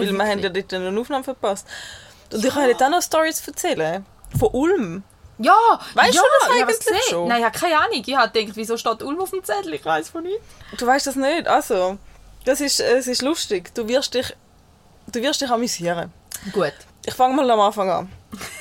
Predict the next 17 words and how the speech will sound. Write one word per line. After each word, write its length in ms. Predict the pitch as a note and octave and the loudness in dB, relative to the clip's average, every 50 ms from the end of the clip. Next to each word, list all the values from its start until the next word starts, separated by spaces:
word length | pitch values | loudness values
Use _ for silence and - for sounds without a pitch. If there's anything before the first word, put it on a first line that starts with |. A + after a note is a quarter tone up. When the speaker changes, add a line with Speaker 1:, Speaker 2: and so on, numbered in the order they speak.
| - A#4 - - - _ _ _ _ _ - - - - - - | 2 2 2 2 -2 _ _ _ _ _ -16 -16 -12 -10 -6 -4
Speaker 2:
Ich 120 | C4 C#4+ | -2 0
habe 100 | D4 C#4 C#4 | 0 0 0
meinem 100 | C#4 C4+ | 0 2
Freund 360 | A#3+ B3+ C4 C#4 D4+ C#4+ - - - - - - _ _ - - - _ _ _ _ _ - | 2 2 2 2 0 -4 -6 -10 -20 -20 -20 -20 _ _ -20 -20 -20 _ _ _ _ _ -10
auf 120 | A3 - | -8 -4
den 120 | - A3 | -4 -4
Geburtstag 480 | G#3 E3+ E3+ G3 G3 A3 - - C4 B3+ | -4 -2 0 0 0 0 0 -2 -2 0
geschenkt, 340 | - - D4 C4+ C#4 - - | 0 0 0 0 -2 -2 -2
dass 100 | A#3+ A#3+ | -2 -2
wir 60 | A#3 | -2
miteinander 440 | A3+ A#3 - A3 G#3+ G#3+ G#3+ A3 - | -4 -4 -4 -2 0 0 -2 -2 -2
eine 100 | - - | -6 -4
Zaubershow 560 | - - E3+ E3+ E3+ F3 G3 G3 G#3 F#3 F3+ | 0 2 2 2 4 2 0 -2 -2 -4 -4
gehen 180 | E3 F3 F3+ G3 | -4 -4 -6 -6
schauen. 600 | - G3+ F#3 E3 D#3 D#3 D3+ C#3+ C#3+ D3+ F3 G3 - _ | -4 -6 -4 -2 -2 -2 -2 -2 -4 -4 -4 -6 -8 _
In 140 | - B3+ - | -4 -4 -4
Ulm. 440 | - G#3 G3 F#3 E3+ D#3+ D3 F3+ F#3+ | -2 -4 -4 -4 -4 -6 -8 -10 -14